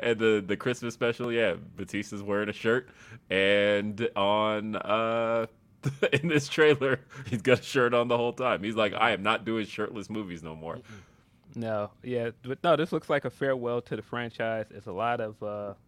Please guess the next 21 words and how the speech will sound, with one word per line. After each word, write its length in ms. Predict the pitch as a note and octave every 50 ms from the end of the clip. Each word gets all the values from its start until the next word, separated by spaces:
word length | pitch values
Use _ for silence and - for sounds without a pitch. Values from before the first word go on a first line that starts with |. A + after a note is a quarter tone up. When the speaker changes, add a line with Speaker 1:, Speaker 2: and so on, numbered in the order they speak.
| _ _ _ _
Speaker 3:
James 300 | _ - A#2+ B2 B2+ B2
Gunn 220 | B2 - B2 A#2 A#2
humor 340 | A2+ A#2+ A#2 A#2 A2+ A2+ A2+
in 80 | A2
there. 220 | G#2+ G#2+ A2 A2 G#2
There's 260 | - A2+ G#2 G#2 G2+
a 80 | G2+
lot 300 | F#2 G#2 A2+ A#2+ A#2 A2+
of 80 | A#2 -
stuff 340 | - - - A2+ A2+ - _
that 160 | - A#2+ G#2
looks 220 | G#2 A2 - -
like 140 | A#2+ A2 G#2+
it's 80 | A#2 -
gonna 180 | - A2 G#2+
make 200 | A2 A2 A2 G#2+ -
me 60 | G2+
cry. 440 | - - D3+ D3 C#3+ D3 C#3+ C#3 C3+ _ _ _ _ - _ _ _ _ _ _ - _
Um, 320 | A#2+ C3+ C#3 C#3 C#3+ C#3+ _ _ _
I'm 100 | D#3 G3+
excited. 360 | A#3+ A#3 - B3+ B3+ F3 -